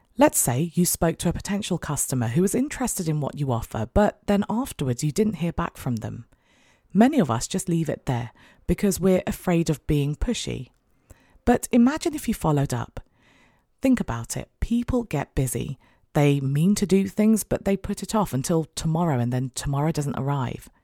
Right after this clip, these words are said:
Maybe that follow-up would give them the nudge to take your offer now instead of delaying, because maybe that's exactly what they want to do,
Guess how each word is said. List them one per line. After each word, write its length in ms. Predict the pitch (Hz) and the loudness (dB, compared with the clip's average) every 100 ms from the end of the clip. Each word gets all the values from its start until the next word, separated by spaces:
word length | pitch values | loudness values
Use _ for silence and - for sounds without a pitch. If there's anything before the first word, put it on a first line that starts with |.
| _ _ _ _ - | _ _ _ _ 0
Maybe 240 | 170 165 | 2 2
that 240 | 147 - - | 0 -4 -4
follow-up 560 | 202 262 240 120 - | 0 4 4 2 0
would 200 | 139 - | -6 -2
give 200 | 165 160 | -2 -2
them 140 | 156 147 | -2 0
the 100 | 139 | 0
nudge 460 | 170 226 160 - | 2 2 0 -4
to 100 | - | -8
take 300 | - 135 - | -4 -4 -2
your 120 | - | -4
offer 220 | - - 143 | -4 -2 -2
now 380 | 175 220 131 - | 0 0 -2 -4
instead 300 | 151 - 139 | -4 -4 -4
of 100 | 135 | -2
delaying, 540 | 156 175 196 117 117 - - _ - | 0 2 2 0 -4 -10 -20 _ -2
because 200 | 196 202 | 0 2
maybe 240 | 233 240 | 2 2
that's 240 | 233 - | 0 -2
exactly 440 | 208 160 190 - 208 | -4 -2 -4 -2 -2
what 200 | 175 - | 0 0
they 100 | 170 | 0
want 320 | 139 151 - | 0 -2 -2
to 120 | 151 | -4
do, 280 | 135 147 | 2 2